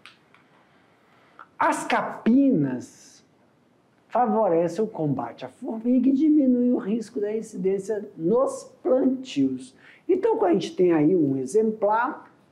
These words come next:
ah, vamos lá. Pessoal, não tem quando a gente vai, eu não sei, eu já fui num pomar de, me ajuda, goiaba.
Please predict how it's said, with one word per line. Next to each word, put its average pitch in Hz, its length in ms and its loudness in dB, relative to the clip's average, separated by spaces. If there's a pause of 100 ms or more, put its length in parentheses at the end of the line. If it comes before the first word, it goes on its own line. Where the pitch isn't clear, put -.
(800)
ah, 170 320 2 (300)
vamos 147 340 2
lá. - 300 -8 (2750)
Pessoal, 151 580 -2 (340)
não 180 140 2
tem 339 160 2
quando 254 200 2
a 143 40 4
gente 147 140 2
vai, 151 140 0 (180)
eu 208 100 2
não 214 80 2
sei, 127 420 -2 (100)
eu 190 240 0
já 151 240 0 (1200)
fui 160 220 0
num 143 200 4
pomar 123 320 0
de, 113 320 -8 (800)
me 151 120 0
ajuda, 135 400 -6 (460)
goiaba. - 600 -2